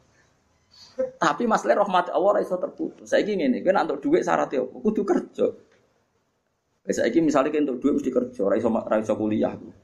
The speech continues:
Kowe ora kuliah ana sing ngekeki wong tuwa, kadang dikeki kanca, dikeki mbahmu. Dhuwit sing kowe hasil kerja mbek dikeki wong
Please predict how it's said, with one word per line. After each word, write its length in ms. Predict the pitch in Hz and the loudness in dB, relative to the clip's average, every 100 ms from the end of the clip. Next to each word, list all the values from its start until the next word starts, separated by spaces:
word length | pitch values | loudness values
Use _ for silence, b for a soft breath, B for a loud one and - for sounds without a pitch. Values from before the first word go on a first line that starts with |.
| _ _ _ - | _ _ _ 0
Kowe 100 | 165 | 2
ora 160 | 165 | 2
kuliah 400 | - 127 127 175 160 | 0 0 2 2 2
ana 100 | 113 | 2
sing 160 | 110 | 2
ngekeki 320 | 101 - 101 95 | 0 0 0 0
wong 140 | 95 | 0
tuwa, 320 | 95 90 87 - | -2 -2 -2 -2
kadang 240 | - 131 120 | 0 0 0
dikeki 220 | 101 104 | -4 2
kanca, 320 | 101 98 107 | 2 4 0
dikeki 320 | - - - | -2 -2 -2
mbahmu. 340 | 202 - 123 - - _ _ _ _ _ _ _ _ _ B - | 0 -2 -2 -4 -8 _ _ _ _ _ _ _ _ _ B -2
Dhuwit 300 | 123 165 - | 4 4 4
sing 140 | 170 | 2
kowe 300 | 165 156 - | 4 4 4
hasil 260 | 123 117 123 | 2 2 -2
kerja 320 | 113 113 160 | -4 0 0
mbek 100 | 127 - | 2 -2
dikeki 160 | 110 | -2
wong 160 | 139 | 0